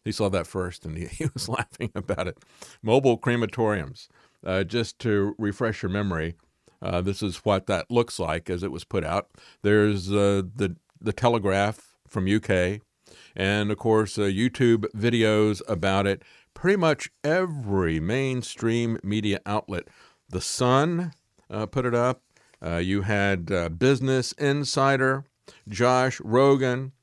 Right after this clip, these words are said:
Uh, you had Fox News, C N N, The Mirror, The Metro, Daily Mail. So most of them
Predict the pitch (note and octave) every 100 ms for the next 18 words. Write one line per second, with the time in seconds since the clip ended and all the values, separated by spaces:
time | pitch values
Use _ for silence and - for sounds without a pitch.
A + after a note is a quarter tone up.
0 | _ _ _ - - G2+ A2 G#2 - -
1 | C#3+ D3 C#3+ - C3+ C3+ C3 C3 B2+ -
2 | - - D3+ D#3 C#3+ C3+ B2+ B2 B2 B2+
3 | A#2+ _ _ _ F#2+ G2+ A2 C#3 C#3 C#3
4 | C#3 B2 F#2+ A2+ D3 D3 - C#3 C3 C3
5 | B2+ C3+ _ _ _ _ _ _ _ G#2
6 | C3+ D3 C#3+ C3+ C3+ C3+ C3+ C3 _ _
7 | _ A2+ A#2 G3 G#3 - C#3 A#2+ A#2 A2+